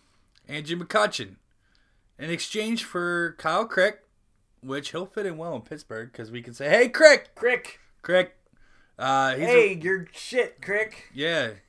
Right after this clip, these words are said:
Speaker 1: Up shit, Crick, all the way. Uh,
Speaker 2: <laughs>
Speaker 1: right-handed pitcher. And we got Brian Reynolds. And when I first saw that
Speaker 2: I hope
Speaker 1: name
Speaker 2: Crick, I hope Crick becomes real popular and, like, people come to the, start coming to games, like, dressed like crayfish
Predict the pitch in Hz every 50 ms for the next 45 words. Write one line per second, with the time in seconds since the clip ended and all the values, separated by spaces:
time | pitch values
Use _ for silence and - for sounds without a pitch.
0 | _ _ _ - 160 - - 139 160 160 - - - 190 202 196 - - - 208
1 | 214 202 - - 160 165 175 175 185 185 190 185 180 156 135 123 - _ - 127
2 | 135 135 135 131 131 143 160 175 165 175 185 180 180 170 - - - 196 190 -
3 | - 190 185 180 - - - - - _ - - 160 180 190 202 208 208 185 190
4 | 190 185 190 175 147 131 - 156 165 165 160 175 175 165 151 143 151 151 156 143
5 | 123 113 104 - - - - - - - - 160 160 160 160 165 170 175 185 185
6 | - - 214 226 220 - - 214 196 196 - - 254 196 196 196 190 233 208 -
7 | - - - - - 202 226 262 - - - - 233 220 - 139 180 175 - 180
8 | 170 160 151 131 139 151 151 151 - 160 147 151 143 139 139 131 127 120 117 107
9 | - - - - - - 139 151 139 139 135 - - - 165 165 - 151 151 -
10 | - 151 151 147 143 - - _ _ - _ _ - - 180 156 139 139 131 123
11 | 117 117 110 110 - - - - - 151 147 - 170 160 151 147 135 117 135 139
12 | 135 131 127 135 120 117 95 - 131 120 - - 117 113 - - 131 127 123 120
13 | - 113 98 - - - -